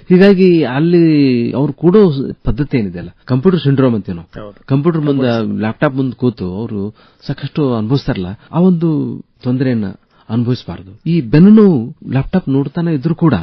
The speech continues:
Speaker 1: ನಾವು ಬರದೇ ಇರ್ಬೇಕು ಅಂದ್ರೆ ಏನ್ ಮಾಡ್ಬೇಕಂತೀರಿ?
Speaker 2: ಬರದೇ ಇರ್ಬೇಕಂದ್ರೆ ಫಸ್ಟ್ ನಮ್ ಲೈಫ್ ಸ್ಟೈಲ್ ಚೇಂಜ್ ಮಾಡ್ಕೋಬೇಕು
Speaker 1: ಹ್ಮ್.
Speaker 2: ನಿರಂತರವಾಗಿ.
Speaker 1: ಹ್ಮ್.
Speaker 2: ಆಮೇಲೆ ನಮ್ಮ ಶರೀರವನ್ನ ನಾವು ಎಷ್ಟೇ ಬ್ಯುಸಿ ಇರ್ಲಿ,
Speaker 1: ಹ್ಮ್.
Speaker 2: ನಮ್ದೊಂದ್ ಸ್ವಲ್ಪ ಟೈಮ್ ತಕೊಂಡು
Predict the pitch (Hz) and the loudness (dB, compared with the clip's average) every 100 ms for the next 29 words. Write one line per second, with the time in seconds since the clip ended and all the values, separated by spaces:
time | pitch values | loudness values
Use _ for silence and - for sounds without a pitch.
0 | 107 - 117 113 117 123 175 151 127 120 | -6 -8 -4 -2 -2 4 4 4 -2 -4
1 | 107 113 117 95 82 87 82 - 92 - | -4 -2 -2 -2 -8 -14 -16 -18 -20 -20
2 | _ 139 135 156 160 156 151 151 156 151 | _ -14 -6 -2 -2 -4 -8 -8 -8 -8
3 | 143 - 147 135 123 120 139 131 131 120 | -10 -10 -10 -8 -10 -10 -10 -10 -10 -14
4 | 110 98 104 95 - - 98 - _ 120 | -14 -16 -20 -20 -12 -8 -8 -10 _ -16
5 | 113 120 107 104 101 117 _ 117 95 _ | -14 -14 -14 -16 -18 -20 _ -12 -12 _
6 | _ - 113 120 123 143 120 123 127 - | _ -14 -12 -10 -10 -10 -10 -10 -12 -14
7 | _ _ - 127 143 139 131 127 135 - | _ _ -12 -6 -4 -2 -2 -4 -6 -12
8 | _ _ _ 131 131 123 - _ _ - | _ _ _ -12 -10 -12 -16 _ _ -14
9 | - 196 170 156 135 110 98 _ _ 139 | -2 0 2 0 -2 -6 -10 _ _ -10
10 | 104 _ _ _ _ _ 127 139 147 143 | -10 _ _ _ _ _ -6 -2 -2 0
11 | 156 147 135 - 139 151 139 120 127 131 | -2 -2 -6 -2 -2 0 -6 -6 -6 -6